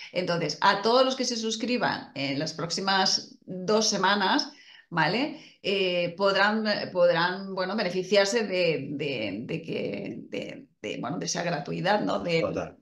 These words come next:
Speaker 1: del
Speaker 2: Así es. Sí, lo que os quería compartir, Lola, también es ese hecho de que nosotros vamos a evolucionar lo que es nuestra comunidad de emprendedores con sentido. Como os dice Lola, aprovechar, porque todavía durante dos semanas a todos los que os suscribáis a, os suscribáis ahora, os unáis a esta comunidad,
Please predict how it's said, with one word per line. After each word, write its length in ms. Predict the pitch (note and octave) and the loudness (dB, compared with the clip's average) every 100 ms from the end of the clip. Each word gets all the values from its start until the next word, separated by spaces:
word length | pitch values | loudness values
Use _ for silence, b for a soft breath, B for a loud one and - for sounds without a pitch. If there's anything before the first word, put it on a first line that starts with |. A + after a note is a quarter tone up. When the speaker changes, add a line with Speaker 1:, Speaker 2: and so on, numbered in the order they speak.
| - | -12
Speaker 1:
del 340 | D#3 - - _ _ _ | -12 -12 -20 _ _ _
Speaker 2:
Así 280 | G2 - G2 | -6 -2 0
es. 260 | E2+ - B B - | -2 -8 B B 2
Sí, 220 | C#3+ C3 | 4 6
lo 180 | C3 B2 | 4 4
que 80 | |
os 160 | A#2+ A#2+ | 4 4
quería 320 | B2 A#2+ B2 | 4 6 6
compartir, 420 | B2+ B2+ B2+ B2 | 4 4 2 2
Lola, 240 | A#2+ A#2+ A2+ | 4 4 2
también 320 | A2 B2+ C3 | 0 0 0
es 180 | A#2 A2+ | 0 -4
ese 380 | G2 G#2+ A2 A2+ | -4 -2 -2 -4
hecho 380 | A2 A#2 A2+ B B | -2 -2 -4 B B
de 120 | A#2+ A#2 | -2 0
que 80 | |
nosotros 280 | B2 - A#2+ | 0 0 2
vamos 280 | B2 B2 A#2+ | 2 2 0
a 20 | |
evolucionar 420 | A2 A2 A2 G#2+ G#2 | 0 -2 -2 -2 -2
lo 120 | G#2 | -2
que 60 | |
es 60 | G2+ | -4
nuestra 240 | F#2+ G#2 | -6 -6
comunidad 200 | F#2+ G2+ | -4 -4
de 40 | G2+ | -4
emprendedores 340 | F#2+ F#2+ F#2 | -4 -4 -4
con 140 | G2 F#2+ | -6 -8
sentido. 500 | F2+ - A#2+ C#3+ C#3 B B | -6 0 2 2 0 B B
Como 200 | - E2+ | -10 -8
os 60 | F2 | -6
dice 180 | F#2 A2 | -2 0
Lola, 160 | G#2+ A#2 | 2 2
aprovechar, 680 | A#2 G2+ F#2+ B2+ B2+ C3 B _ | 2 -2 2 4 6 4 B _
porque 300 | - C#3 C3+ | 0 2 2
todavía 420 | A2 A2 A2 A#2 A2+ | -2 -2 -2 0 0
durante 300 | G#2 G2 G#2 | -2 -2 -4
dos 120 | G#2 | -2
semanas 380 | G2+ G#2+ A2 G2+ | -2 0 -2 -2
a 80 | |
todos 180 | G#2+ A2+ | 0 0
los 180 | A2 G#2+ | 2 0
que 180 | A#2 A2 | 0 0
os 80 | A2 | 0
suscribáis 640 | F#2+ - - F2+ F#2 G2+ | -4 -6 -6 -6 -4 -6
a, 120 | - | -6
os 140 | G2 - | -6 -6
suscribáis 560 | F#2 - E2+ F#2 G#2 | -8 -10 -6 -2 -2
ahora, 300 | F2+ G#2 E2+ | 0 -2 -2
os 180 | F2 - | -4 -8
unáis 500 | E2 G#2 B2+ A2 - | -6 0 0 0 -2
a 40 | F#2 | -6
esta 220 | - F2+ | -8 -10
comunidad, 560 | E2+ F#2 B2 F#3 G3 | -8 0 4 4 4